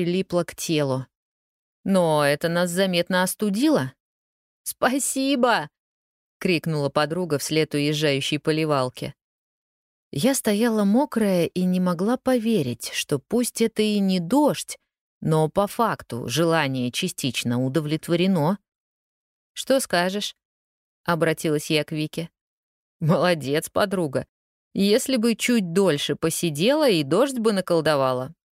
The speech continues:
Но и так сойдет. Душик приняли, поехали домой». Мы сели к Радмилу в машину. «Девочки, что это с вами?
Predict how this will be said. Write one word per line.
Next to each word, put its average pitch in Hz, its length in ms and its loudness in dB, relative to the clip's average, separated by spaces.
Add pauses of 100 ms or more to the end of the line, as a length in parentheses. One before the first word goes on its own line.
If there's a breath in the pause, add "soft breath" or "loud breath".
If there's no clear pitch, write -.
Но 214 220 4
и 233 100 2
так 147 260 -2
сойдет. 139 500 -2 (540)
Душик 285 380 2
приняли, 320 500 2 (280 loud breath)
поехали 185 440 2
домой». 143 480 0 (1000)
Мы 208 260 2
сели 165 340 2
к - 80 -14
Радмилу 139 460 0
в 127 60 -10
машину. 135 560 -4 (760)
«Девочки, 143 840 0 (200)
что - 300 -2
это 208 200 0
с - 100 -4
вами? 135 360 0